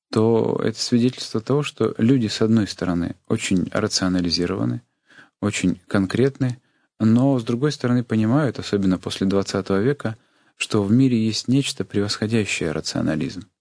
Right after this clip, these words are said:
нечто иррациональное. И вот как бы предчувствуя это, авторы фантазируют на эти темы. Вот, может быть, почему такой особой популярностью пользуется сейчас, а, оккультная, магическая литература, даже переведенная на художественные рельсы. Ну, например, вспомните успех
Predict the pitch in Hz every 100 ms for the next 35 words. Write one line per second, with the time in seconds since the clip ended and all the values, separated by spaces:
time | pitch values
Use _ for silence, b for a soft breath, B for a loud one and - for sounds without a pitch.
0 | - 104 - 104 101 98 - 107 104 85
1 | - - _ _ _ _ 117 117 - 120
2 | 110 98 104 98 - 170 - 117 107 -
3 | 160 - 120 113 117 - - 104 95 95
4 | 95 90 73 - - - - 98 92 95
5 | - 98 95 87 - - - 92 90 92
6 | 90 - 98 92 98 - 95 110 101 -
7 | - 101 B B B B - 104 95 87
8 | - - - - 98 - _ _ _ -
9 | 90 71 71 - 117 101 - 90 87 92
10 | 92 - - 87 85 - 87 87 120 110
11 | - b b b 104 101 90 92 90 92
12 | 98 92 87 80 - 87 87 87 - -
13 | 78 76 73 - 90 90 87 - - -
14 | 101 - 87 90 87 - 98 92 87 82
15 | - 98 95